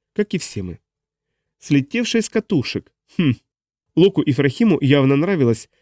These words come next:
как перекатывались эти слова на языке. «Она говорила вам, что собирается предпринять?» «По-моему, у вас проблемы с тем, чтобы говорить по существу, мистер Ифрахим. И коль скоро секрета здесь нет,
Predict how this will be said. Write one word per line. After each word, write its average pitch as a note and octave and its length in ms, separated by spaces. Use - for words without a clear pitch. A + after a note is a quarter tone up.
как C#3 240
перекатывались B2+ 720
эти B2+ 160
слова B2 340
на A#2 140
языке. A#2+ 440
«Она D#3+ 220
говорила G3 400
вам, D3 160
что G#3+ 200
собирается C#3 480
предпринять?» C3 640
«По-моему, A#2 460
у C3 60
вас A#2+ 200
проблемы A#2+ 440
с - 120
тем, D#3+ 200
чтобы B2+ 280
говорить B2 380
по B2 80
существу, C3+ 640
мистер A#2+ 340
Ифрахим. B2 640
И B2+ 80
коль C3 180
скоро A#2+ 300
секрета A#2+ 400
здесь A2+ 300
нет, E3+ 200